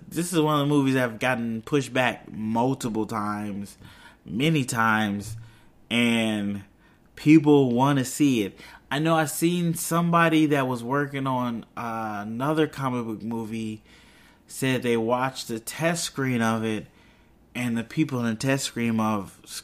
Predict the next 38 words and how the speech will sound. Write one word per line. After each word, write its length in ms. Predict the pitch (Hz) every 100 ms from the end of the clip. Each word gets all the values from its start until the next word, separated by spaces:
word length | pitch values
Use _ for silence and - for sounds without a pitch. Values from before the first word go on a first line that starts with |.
| _
test 240 | 139 135 -
screen 420 | 117 110 107 104
said 180 | 110 98
they 140 | 95
loved 500 | 87 95 120 135 101
it, 160 | 71 117
thought 200 | 117 101
it 80 |
was 120 | 92 113
awesome. 580 | 131 131 - 104 107 - - - - - - - -
Um, 420 | - 110 110 104 101
so 120 | 120
I'm 220 | 127 131
really 220 | 139 139
interested 400 | 113 139 - 127
to 80 | 107
see 840 | - - - 147 131 123 117 110 - - - - _ -
this 320 | 123 120 -
movie. 800 | 117 135 147 120 110 104 104 107 - - - - -
Uh, 320 | 113 107 101 -
I, 160 | 82 - - - -
only 220 | 160 165
downfall 600 | 160 156 156 147 147 143
is 160 | 143 131
it 80 | 127
seems 300 | 147 135 127
like 280 | 123 120
it's 160 | 117 110
focused 420 | - 123 117 123
on 160 | 117 120
horror, 600 | 123 151 151 151 151 143
which 260 | 113 98
I'm 200 | - 113
not 220 | 117 117 110
a 60 |
horror 340 | 110 123 107 104
fan 440 | - 143 147 143
necessarily, 800 | 147 143 143 151 147 147 147